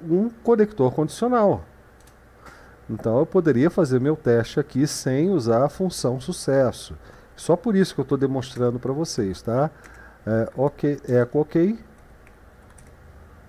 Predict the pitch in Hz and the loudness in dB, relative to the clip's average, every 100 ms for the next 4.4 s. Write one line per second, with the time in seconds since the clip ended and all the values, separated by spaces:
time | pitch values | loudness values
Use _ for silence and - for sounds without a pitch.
0 | - - - - - - - - - - | -20 -20 -20 -20 -20 -20 -20 -20 -20 -20
1 | - - - - - - - - - - | -20 -20 -20 -20 -20 -20 -20 -20 -20 -20
2 | - - - 185 - 147 190 - - - | -20 -20 -18 -10 -4 -2 -2 -6 -20 -20
3 | - - - - - - - - - - | -20 -20 -20 -20 -20 -20 -20 -20 -20 -10
4 | 127 127 139 | 0 2 2